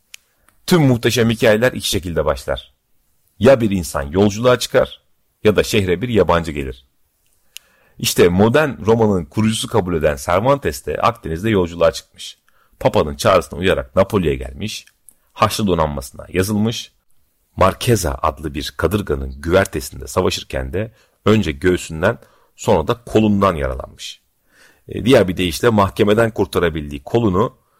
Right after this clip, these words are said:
İnebatu Deniz Savaşı'nda Osmanlılardan koruyamayarak kaybetmiş ve çolak kalmıştır.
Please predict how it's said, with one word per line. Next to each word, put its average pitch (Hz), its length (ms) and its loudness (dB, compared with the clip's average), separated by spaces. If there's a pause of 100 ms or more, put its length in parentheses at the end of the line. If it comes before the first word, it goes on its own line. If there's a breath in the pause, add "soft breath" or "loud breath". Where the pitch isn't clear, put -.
(340)
İnebatu 101 500 4
Deniz 107 200 0
Savaşı'nda 85 720 -2 (480)
Osmanlılardan 82 840 0
koruyamayarak 82 760 -2
kaybetmiş 90 500 -2
ve 110 40 0
çolak 95 360 2
kalmıştır. - 500 -14